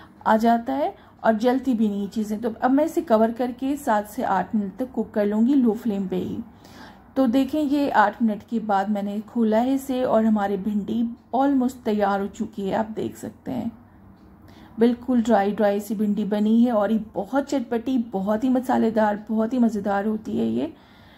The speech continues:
और इसमें ज़रा सी भी चिपचिपाहट नहीं होती।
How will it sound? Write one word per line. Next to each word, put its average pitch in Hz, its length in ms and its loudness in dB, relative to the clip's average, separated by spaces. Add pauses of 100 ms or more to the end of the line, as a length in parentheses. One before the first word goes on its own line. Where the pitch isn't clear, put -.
(420)
और 220 140 6
इसमें 254 260 0
ज़रा 220 340 2
सी 240 180 -4
भी 311 120 -2
चिपचिपाहट 220 760 -2
नहीं 214 200 4
होती। 214 340 -2